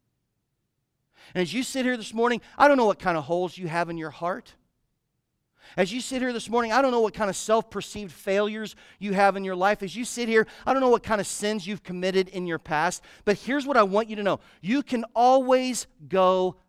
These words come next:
to God. You can always go before him. You can always go to him to seek a cleansing. You can always go to him to be restored. You can always go to him to be forgiven.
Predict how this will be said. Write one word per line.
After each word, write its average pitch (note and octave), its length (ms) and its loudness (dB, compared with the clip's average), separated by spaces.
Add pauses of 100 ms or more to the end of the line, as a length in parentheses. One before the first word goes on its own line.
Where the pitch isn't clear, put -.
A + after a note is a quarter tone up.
(120)
to D#3 120 -8
God. B2+ 460 -2 (2000)
You A3+ 100 -2
can A3+ 180 -4
always A#3 400 2
go A3 200 2
before G#3+ 340 -2
him. C3+ 260 -6 (560)
You A3 140 -2
can A#3+ 140 -4
always A#3+ 320 6
go A#3 160 4
to A3+ 60 4
him G#3 160 0
to F3+ 80 -8
seek - 280 -10
a F3 60 -16
cleansing. C#3+ 520 -4 (440)
You G#3+ 100 -2
can A3 160 -4
always A3+ 340 4
go A#3+ 180 6
to A#3 60 4
him G#3 200 0
to F3+ 60 -10
be F#3+ 160 -6
restored. E3+ 640 -2 (300)
You G#3 140 -2
can A3 140 -2
always A3+ 320 6
go A3+ 160 4
to A3+ 60 4
him A3 200 -2
to G3 80 -8
be G3 140 -8
forgiven. E3 520 -2